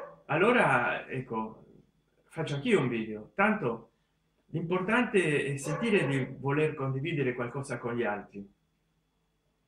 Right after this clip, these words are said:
E mi misi a seguire, eh, Matteo Montesi, Giuseppe Simone e tutti i mostri del tubo. Per esempio anche l'Orco Patatone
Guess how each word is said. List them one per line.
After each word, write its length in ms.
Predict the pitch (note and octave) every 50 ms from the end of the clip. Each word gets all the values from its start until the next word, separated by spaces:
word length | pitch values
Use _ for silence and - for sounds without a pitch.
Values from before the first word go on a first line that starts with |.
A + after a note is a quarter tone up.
| _ _ _ - - _ _ _ _ _ _
E 100 | - F#3
mi 100 | A#3+ C4
misi 240 | C4+ B3 A3+ A#3+
a 60 | B3 A#3+
seguire, 680 | - C4+ A3 G#3 F#3 E3 D#3 D#3 E3 E3+ E3 - - - _ _ _ _ _ _ _ _ _ _ _ _ _ _ _ _ _ _
eh, 260 | C3 C#3 C#3+ C#3 C#3+
Matteo 400 | D3 E3+ E3+ E3+ F#3+ F#3+ F#3 E3+
Montesi, 640 | E3+ E3+ D#3+ D#3+ E3 E3+ E3+ E3 - - E3 D#3+ C3+
Giuseppe 380 | C#3+ D3 - F#3 D#3+ - D#3+
Simone 540 | - - D3+ D3+ D#3 D3+ D3+ D3+ D3+ D#3 D#3
e 100 | - D#3
tutti 200 | - F#3 F3+ F3+
i 40 | E3
mostri 340 | D#3 D3+ C#3+ C#3 - - C3
del 200 | B2 B2 A2+ A2+
tubo. 520 | - E3 D3 A2+ G2 G#2+ G#2 - - _ _ _ _ _ _ _ _ _ _ _ _
Per 100 | - C3 C3+
esempio 680 | C3+ - F#3 F3 D#3 - D#3+ C#3+ C3 B2 B2+ - - _ _ _
anche 300 | C3+ D3+ D#3 D3+ D#3 D3
l'Orco 340 | D#3 D#3 D#3 D#3 D3+ C3+
Patatone 1040 | B2+ C3+ B2 - C#3 C3+ - F#3 F#3 F#3 E3 D#3 D3+ D3 C#3+ C#3+ C#3 C#3 C#3 - -